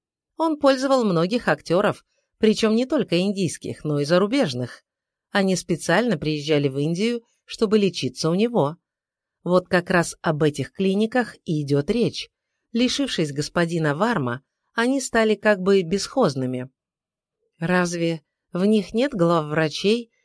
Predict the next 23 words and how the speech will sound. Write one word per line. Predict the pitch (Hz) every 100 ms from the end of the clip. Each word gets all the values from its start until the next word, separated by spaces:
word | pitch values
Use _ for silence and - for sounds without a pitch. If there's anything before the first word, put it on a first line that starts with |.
| _
или | 233 233
хотя | 220 240 233
бы | 214
управляющих?» | 226 240 262 214 123 120 - 127 _ _ _ -
спросила | - 170 160 - 135
я. | 160 151 113 - _ _ _ _ _ _
«Естественно, | - 175 147 - 127 - 165 196 277
есть», | 269 131 123 - - _ _
подтвердил | 180 180 170 156 147 147
адвокат, | 147 170 185 123 113 - _ _ _
«но | 220 226
управляющие | 220 226 220 254 226 131 - 147
не | 156 156
хозяева. | 175 175 226 160 113 117 - _ _ _ _ -
Единственной | 185 196 156 208 175 - 151 151 143
владелицей | 135 165 165 143 220 226 139 - 135 127 - _ _ _
всего | - - 190 170 208
этого | 160 156 143 131
богатства | 147 139 151 190 - 147
по | 139 143
завещанию | 147 143 127 - 190 226 156 131
являетесь | 147 151 147 127 123 185 -
вы. | 247 190 -